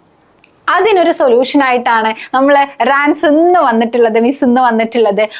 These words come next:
ഓക്കെ മക്കളെ, അപ്പൊ നോക്കാം എങ്ങനെ നമുക്ക് സോഷ്യൽ സയൻസ് അടിപൊളിയായിട്ട്, ആ, നമ്മൾക്ക് എങ്ങനെ എ പ്ലസ്, ആ, വാങ്ങുന്ന തരത്തിൽ, നമുക്കത് നേടുന്ന തരത്തിൽ നമ്മൾ എങ്ങനെ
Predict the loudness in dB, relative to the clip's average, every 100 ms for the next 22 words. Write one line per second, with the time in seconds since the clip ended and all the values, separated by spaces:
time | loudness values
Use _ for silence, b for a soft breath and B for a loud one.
0 | B -4 -2 -2 0 0 -2 0 0 0
1 | 0 -2 -4 0 2 2 2 2 2 0
2 | -2 -2 0 0 -2 -2 -2 -2 -2 -4
3 | -2 -4 -4 B -2 0 2 2 2 2
4 | 0 0 -2 -2 -4 -4 B -6 -2 0
5 | -2 0 2 4 4 2 2 0 -2 -2
6 | -4 -2 -4 -4 _ -2 0 0 0 0
7 | 2 2 0 -2 -2 -2 0 0 0 0
8 | 0 -2 -4 B _ 2 2 2 2 0
9 | 0 -2 0 0 2 2 0 2 2 2
10 | 0